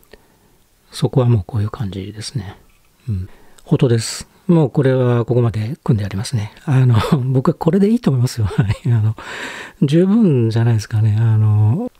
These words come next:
まあ、分割する必要はどこにあるのかって感じですね。はい。車体のパーツですね。フェンダーもこういう感じですね。はい。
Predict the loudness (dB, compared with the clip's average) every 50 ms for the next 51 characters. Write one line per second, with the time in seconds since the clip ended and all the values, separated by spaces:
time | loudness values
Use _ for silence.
0 | _ _ _ -4 -2 -2 0 0 2 0 0 2 0 -2 -2 -2 -2 -2 -2 0
1 | 0 0 2 2 0 0 -2 -4 -6 -6 -10 -12 -14 -10 -6 -6 -6 -6 -6 -10
2 | -8 -8 -8 -8 -8 -10 _ -10 -10 -10 -10 _ _ _ _ _ _ _ _ _
3 | _ _ _ _ _ _ -10 -8 -4 -2 -2 -2 0 2 2 2 2 2 0 -2
4 | -2 -2 -4 -4 0 0 2 2 2 0 0 -2 -2 -4 -4 -4 -4 -4 -6 -8
5 | -12 -20 -20 -20 -20 _ _ _ _ _ _ _ -20 -20 -20 -20 -20 -20 -20 -20
6 | _ -2 0 2 2 2 2 2 0 0 0 -2 -4 -2 -2 -2 0 -2 -4 -4
7 | -4 -6 -6 -6 -10 -10 -8 -6 -6 -6 -6